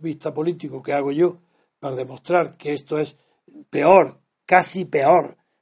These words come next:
desde el punto de vista de las libertades no, pero en respecto a la administración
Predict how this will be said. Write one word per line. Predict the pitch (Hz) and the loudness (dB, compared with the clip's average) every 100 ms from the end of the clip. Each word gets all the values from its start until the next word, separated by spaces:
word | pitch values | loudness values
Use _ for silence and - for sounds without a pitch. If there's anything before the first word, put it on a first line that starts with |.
| _ | _
desde | 143 135 - 131 | -18 -12 -8 -8
el | 127 | -6
punto | 175 175 | -8 -4
de | 180 | -2
vista | 170 175 175 | -2 -4 -4
de | 170 | -2
las | 170 | -2
libertades | 165 156 156 - 180 147 | -2 -6 -6 -4 -4 -4
no, | 135 147 - _ - | -6 -10 -12 _ -8
pero | 139 | -2
en | 139 131 | -2 -2
respecto | 139 139 139 - | -6 -6 -8 -6
a | 151 | -4
la | |
administración | 143 135 135 131 143 - 185 139 | -4 -6 -12 -12 -10 -2 -2 -2